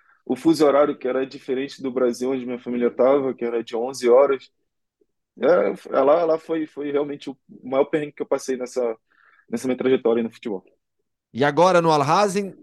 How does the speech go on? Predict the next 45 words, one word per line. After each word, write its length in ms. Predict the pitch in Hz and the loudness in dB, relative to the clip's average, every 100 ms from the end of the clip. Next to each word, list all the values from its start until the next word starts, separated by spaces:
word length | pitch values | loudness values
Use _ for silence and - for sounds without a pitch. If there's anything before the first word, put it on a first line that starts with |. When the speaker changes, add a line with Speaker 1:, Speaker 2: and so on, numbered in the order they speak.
| - - | -20 -4
Speaker 2:
tranquilo, 680 | 165 160 - 226 240 214 | -4 -2 -2 0 0 0
jogando, 580 | 147 160 139 196 240 226 | 0 -2 2 2 2 0
qual 200 | - 214 | -4 -4
que 100 | 214 | -4
é 20 | |
a 20 | 196 | -6
sua 200 | 208 190 | -4 -6
expectativa? 680 | - 180 - 160 - 127 | -6 -8 -8 -8 -8 -10
O 20 | - | -10
que 100 | 156 | -14
que 60 | |
você 200 | 160 - | -8 -6
quer 340 | - 151 117 - _ - | -2 0 0 -6 _ -4
pra 120 | 127 | -2
sequência 580 | - 131 139 143 156 147 | -2 -2 0 2 0 0
quando, 400 | - 156 156 113 | 0 2 0 0
quando 240 | 143 143 | -2 -2
terminar 380 | 160 151 147 175 | -4 -4 -4 -4
a 40 | |
temporada 400 | 180 165 165 165 | -6 -4 -2 -2
saudita, 640 | 156 160 127 120 110 82 - _ _ | -2 -6 -4 -8 -8 -12 -18 _ _
né? 140 | 104 110 | -8 -4
Seu, 180 | 131 - _ - | -4 -6 _ -4
seu 140 | 143 | -2
empréstimo 480 | 135 135 147 143 147 | -2 0 0 0 -6
do 80 | 135 | -4
Coritiba 520 | 147 135 - 135 127 | -2 -4 -4 -4 -4
pro 160 | - 135 | 0 2
Al-Hazm 460 | 123 113 135 147 | 2 0 -2 -2
vai 140 | 143 143 | -4 -4
terminar. 440 | 156 156 127 104 | -6 -4 -6 -6
Qual 200 | - 208 | -2 0
que 80 | 208 | 0
é 20 | |
o 40 | 185 | -4
seu 220 | - 190 | -4 -2
desejo? 480 | 175 139 131 101 104 | -2 -2 -4 -8 -12
O 20 | |
que 180 | - 175 | -14 -12
que 80 | |
você 200 | 165 - | -6 -4
quer 180 | 151 139 | -2 -2
pra 100 | 127 | -4
sua 160 | - 131 | -6 -6
sequência? 580 | 131 - 90 78 73 | -6 -4 -6 -8 -18